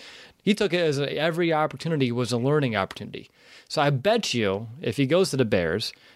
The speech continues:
Juan Castillo, he would love an opportunity to learn from someone like Coach Castillo. So for me, I couldn't pull a trigger on the tight end here after Kmet and Trotman were off the board,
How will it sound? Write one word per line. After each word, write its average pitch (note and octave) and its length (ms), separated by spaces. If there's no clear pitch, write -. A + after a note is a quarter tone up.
Juan D3+ 280
Castillo, C#3 640
he F#3+ 140
would F#3 140
love E3+ 440
an D#3 80
opportunity B2+ 480
to A2+ 100
learn B2+ 300
from A#2 240
someone B2+ 480
like A#2 180
Coach C3 240
Castillo. - 580
So B2 240
for C3+ 220
me, F#3+ 360
I C3+ 120
couldn't F3+ 240
pull F#3 160
a - 20
trigger F3 300
on E3+ 80
the E3+ 80
tight D#3+ 240
end D#3+ 140
here D#3+ 320
after B2+ 200
Kmet C3+ 280
and A#2+ 80
Trotman C#3 360
were C#3 140
off C3+ 180
the C3+ 80
board, B2 380